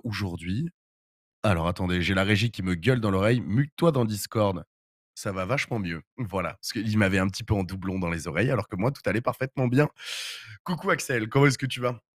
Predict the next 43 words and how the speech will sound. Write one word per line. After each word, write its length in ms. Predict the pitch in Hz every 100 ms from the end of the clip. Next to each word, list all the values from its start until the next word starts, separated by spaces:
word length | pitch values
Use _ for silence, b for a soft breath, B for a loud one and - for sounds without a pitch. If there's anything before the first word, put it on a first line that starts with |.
| - -
Installez-vous 380 | 190 185 220 185
confortablement, 800 | 180 175 156 131 - 131 139 147
aujourd'hui 420 | 147 135 147 139
nous 120 | 143 127
sommes 200 | 131 110
dans 120 | 107
l'épisode 520 | 98 - 87 90 80 -
dix 640 | 98 104 127 165 - - -
de 60 | 98
la 140 | 85
saison 600 | - - 196 156 156 151
deux 300 | 135 131 127
de 100 | 110
Culture 540 | 92 92 90 - 135
Bulle, 360 | 135 143 160 175 B B B
et 80 |
aujourd'hui 320 | 175 175 185 214
nous 80 |
parlons 340 | 143 131 160 190
des 220 | 113 104
métiers 540 | 95 143 202 - 160
de 100 | 117
l'image, 560 | 90 76 73 73 147 -
qui 120 | -
sont 200 | 131 143 135
autres 340 | 214 - -
que, 240 | - 151 165 - B B -
euh, 520 | 117 107 104 101 98
les 140 | 101 104
métiers 260 | 107 151
qu'on 100 | 147
a 60 | 113
eu 80 | 92
l'habitude 420 | 95 139 131 135
de 80 | 113
voir 260 | 110 110
dans 120 | 101
l'émission 340 | 98 98 - 101
jusqu'à 240 | 87 -
présent, 400 | 87 98 104 156
c'est-à-dire, 480 | 147 104 95 113 143
coucou 260 | 175 - 139
Wino, 320 | 104 87